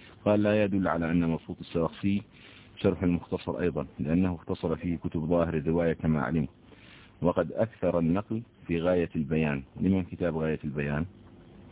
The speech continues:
الإمام الإتقاني. الإمام الإتقاني غاية البيان شرح فيه كتاب الهداية. قال: "وقد أكثر النقل في غاية البيان عن الكافي بقوله:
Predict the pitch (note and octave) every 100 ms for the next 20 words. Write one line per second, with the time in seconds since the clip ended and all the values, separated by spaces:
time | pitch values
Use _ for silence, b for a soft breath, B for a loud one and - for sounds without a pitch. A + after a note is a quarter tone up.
0 | - - - - - - - - E2 E2
1 | G2+ G#2 F#2+ F2 - - E2+ C2+ B1 -
2 | - - A#1 D#2 F2 F2 G2+ - - D#2
3 | - D#2 C2 C2 F2+ E2+ D#2+ D2+ C2+ D#2
4 | D2+ C2+ - - F2+ E2 D#2+ - E2 -
5 | - D#2 D2 D2+ F#2+ - D#2 D#2 D2 C2
6 | - - - B B B B - F#2 F#2+
7 | F#2 F#2 - A2 - E2+ E2+ G2 F2+ -
8 | F2 F2+ F2 D#2 D#2 F#2 F2+ E2 D#2 D2+
9 | - F2 D#2+ D2+ - F2+ F2